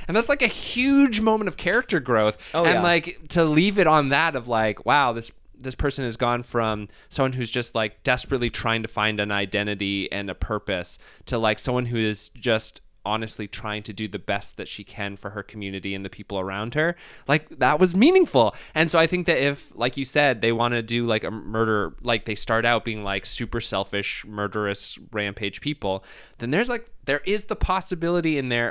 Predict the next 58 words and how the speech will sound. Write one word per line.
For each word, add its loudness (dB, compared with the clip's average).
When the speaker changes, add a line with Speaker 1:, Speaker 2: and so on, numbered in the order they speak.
Speaker 1:
of -6
redemption. -2
Like, -8
a -4
redemption -2
arc -4
is -10
really -4
interesting, -6
and -8
a -8
lot -4
of, -8
I 4
don't 0
know, 0
I 4
just, -6
like, -2
I'm 0
not 0
super -6
into -6
the -4
anti-hero 0
trope 0
anymore. 0
Speaker 2:
No, 0
Speaker 1:
Um, 6
and -2
Speaker 2:
yeah. 2
Speaker 1:
so, 4
like, 4
allowing 4
people 0
to 2
start 4
as, -2
like, -2
"Yeah, 4
I'm, -4
like, -6
this, -6
like, -4
grizzled -2
whatever 0
who -4
just, -6
like, -4
hates -6
life," 0
and -4
then 2
at 0
the 0
end -2
maybe -4
finds -6